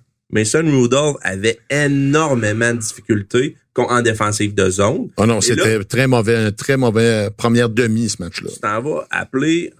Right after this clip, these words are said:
Speaker 1: un cover zero, tu t'amènes tout le monde dans, dans le bois, puis tu fais blitzer.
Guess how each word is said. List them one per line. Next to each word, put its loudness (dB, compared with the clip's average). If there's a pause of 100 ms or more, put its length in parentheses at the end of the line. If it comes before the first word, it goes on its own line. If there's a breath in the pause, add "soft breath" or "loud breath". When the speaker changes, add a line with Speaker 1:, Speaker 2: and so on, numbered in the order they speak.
Speaker 1:
un 0 (140)
cover 0
zero, 2
tu -4 (120)
t'amènes 0 (180)
tout 2
le 2
monde 2
dans, 2
dans 0
le 0
bois, 4
puis -20
tu -10
fais 0
blitzer. 0